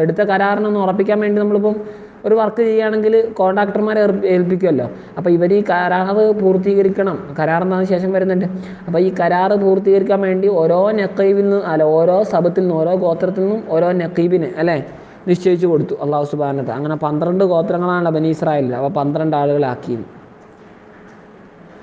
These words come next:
അപ്പോൾ അവരുടെ ഈ വാഗ്ദത്ത പൂർത്തീകരണത്തിൻ്റെ ഒരു ക-, കഫീലായിരിക്കും, ജാമ്യക്കാരനായിരിക്കും, ഇദ്ദേഹത്തിൻ്റെ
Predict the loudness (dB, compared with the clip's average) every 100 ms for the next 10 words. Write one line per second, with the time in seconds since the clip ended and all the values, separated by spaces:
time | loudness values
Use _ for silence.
0 | -20 -10 -4 0 0 2 0 -2 -2 0
1 | 0 -2 0 2 2 2 2 0 0 0
2 | 0 0 0 -2 -2 0 0 0 0 0
3 | 0 0 0 0 0 0 -2 -6 -4 -2
4 | 0 0 0 0